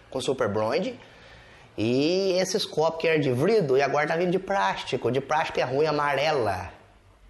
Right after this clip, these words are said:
Ah, amarela, moça. Se você tomar um dole laranja, o copo fica amarelo. Tá bom? Então vê o que que dá pra fazer pra nós. Obrigado, moça. Bom dia. Né?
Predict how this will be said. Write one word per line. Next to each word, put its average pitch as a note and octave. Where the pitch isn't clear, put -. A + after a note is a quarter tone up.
Ah, C3
amarela, F3
moça. A2+
Se -
você B2+
tomar G3
um E3
dole C#3+
laranja, C3
o A#2
copo D#3
fica D#3+
amarelo. C#3+
Tá G#2
bom? F3
Então D3+
vê D3+
o E3
que E3+
que E3
dá E3
pra E3
fazer D3+
pra D#3+
nós. G#2
Obrigado, C#3
moça. F#2
Bom G#2
dia. A2+
Né? D3+